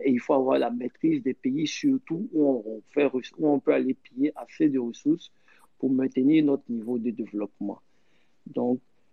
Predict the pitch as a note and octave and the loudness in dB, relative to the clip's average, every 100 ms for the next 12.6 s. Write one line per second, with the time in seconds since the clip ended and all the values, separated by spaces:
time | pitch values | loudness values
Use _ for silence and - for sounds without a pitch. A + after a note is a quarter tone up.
0 | _ _ _ _ - - C3+ B2+ C#3 D#3+ | _ _ _ _ -4 4 6 8 6 4
1 | D#3+ D3 - A#2+ C3+ C#3+ C3+ C3+ C#3 A#2 | 2 -2 -6 0 0 2 0 2 -2 -4
2 | A#2+ C#3 C3+ - D#3 D#3 C3+ A#2 A#2 - | -4 -4 -4 -2 2 2 2 -4 -6 -8
3 | - C3 C3 C3+ C3+ - B2+ B2 A#2 C3 | -6 -4 -2 -4 -4 -4 -2 -2 -2 -2
4 | C#3 - _ _ - A#2 A2 B2 A#2 B2 | -4 -6 _ _ -12 -10 -10 -8 -6 -6
5 | - C#3+ C3 C3+ C#3+ C#3 - C#3+ B2+ - | 0 4 4 2 -2 -2 2 2 4 4
6 | C3+ B2+ C3+ - C#3 B2+ - C#3 G#2 A2 | 4 4 2 0 0 0 2 2 2 -4
7 | - C3 B2 G#2+ G#2+ G#2 G#2+ - B2 B2+ | -2 -2 -2 -4 -6 -8 -12 -12 -6 0
8 | C3+ - - A#2 C3 - - B2 C3+ B2+ | 0 0 -6 0 0 2 -2 2 2 2
9 | - _ _ _ _ _ _ - D3+ - | -4 _ _ _ _ _ _ -12 -8 6
10 | D3+ C3+ - D3 - B2 - C#3+ B2 - | 6 8 2 0 0 -2 0 0 -2 -6
11 | G2+ C#3 E3+ - C3+ A#2+ - - - C3+ | -2 0 0 -2 -4 -4 -6 -6 0 0
12 | A#2+ A2+ A#2 G#2+ B2 A#2+ | 2 -2 -4 -4 -4 -6